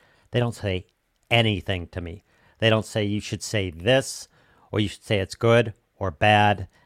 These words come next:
And they don't even care if you say, "This thing sucks." Then there are other companies I don't know that come to me, and I've learned to sniff 'em out.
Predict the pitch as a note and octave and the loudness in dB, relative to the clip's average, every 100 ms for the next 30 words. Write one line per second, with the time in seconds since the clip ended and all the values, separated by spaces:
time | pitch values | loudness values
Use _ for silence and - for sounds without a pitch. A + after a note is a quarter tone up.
0 | _ F2 G#2+ D3 D#3+ D3 A2 G2 - - | _ -4 2 2 2 0 -2 -6 -8 0
1 | C#3 B2+ G2 G2 F#2 G#2 F#2 F#2+ - - | 2 4 0 -4 -6 -2 -2 -2 -4 -6
2 | G2 F2+ - A#2 G2 F2+ - - _ - | -6 -6 -4 0 2 0 -6 -20 _ -8
3 | G2 A2+ A2 G#2+ G#2 - _ A2 A#2 A3+ | 2 4 4 2 -4 -12 _ 2 6 6
4 | A3 B2 G#2+ G#2+ G#2+ G2 G#2 F#2+ G#2+ A2 | 4 0 -2 0 0 2 2 4 2 0
5 | G2+ G2+ G2 - A2+ G#2+ F#2 F#2+ F#2+ G2 | 0 2 0 0 -2 0 -2 -2 -2 -6
6 | - _ _ _ G#2 G2+ G2 A2+ B2+ A2 | -12 _ _ _ -2 0 0 2 2 0
7 | G2 - - A2+ A2+ G#2+ G2 G2+ A2 | -2 -4 0 2 2 0 2 4 2